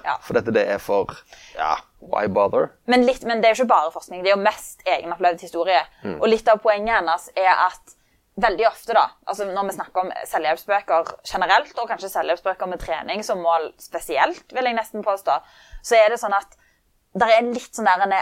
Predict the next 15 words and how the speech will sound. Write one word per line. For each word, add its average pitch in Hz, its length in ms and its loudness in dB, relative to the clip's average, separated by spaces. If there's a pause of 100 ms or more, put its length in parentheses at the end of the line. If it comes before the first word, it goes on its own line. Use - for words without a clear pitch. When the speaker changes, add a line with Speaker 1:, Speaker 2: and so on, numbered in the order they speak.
Speaker 1:
alt 190 260 2
eller 190 160 2
ingenting 170 380 -8
mentalitet. 208 680 -4 (220)
Sånn - 160 2
enten 175 380 -4
må 214 100 4
du 214 60 2
bli 196 180 -2
det 180 140 -2 (100)
beste - 380 -8
mennesket 165 360 -4
du 185 80 -2
kan 175 300 -4
bli, 202 320 0